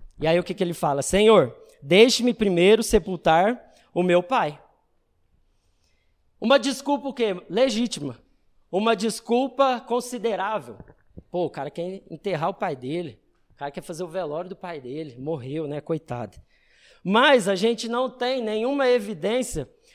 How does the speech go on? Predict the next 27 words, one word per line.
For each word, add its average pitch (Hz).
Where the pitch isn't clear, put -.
de 170
que 233
esse 233
pai 214
desse 170
cara 185
aqui 202
já 214
estava 214
morto. 208
Na 226
verdade, 240
ele 208
estava 226
usando 214
isso 240
como 247
uma 269
desculpa 214
pra 202
poder 226
primeiro 240
fazer 220
aquilo 214
que -
ele 208
queria, 220